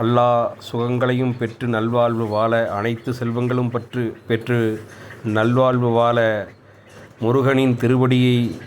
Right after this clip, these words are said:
வணங்கி சஷ்டி பூஜை நடைபெற்றது. எல்லாம் வல்ல இறைசக்தியான நம் தமிழ் கடவுள் முருகர்,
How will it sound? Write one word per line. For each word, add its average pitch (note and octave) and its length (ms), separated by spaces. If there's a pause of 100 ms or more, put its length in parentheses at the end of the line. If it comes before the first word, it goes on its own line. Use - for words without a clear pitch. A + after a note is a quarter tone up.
(1080)
வணங்கி A#2 640 (840)
சஷ்டி A#2+ 340 (160)
பூஜை A#2 280 (140)
நடைபெற்றது. A2+ 640 (1600)
எல்லாம் B2 480
வல்ல B2 200 (840)
இறைசக்தியான B2 800 (760)
நம் A2 160 (120)
தமிழ் B2 340
கடவுள் B2 360 (840)
முருகர், A#2 440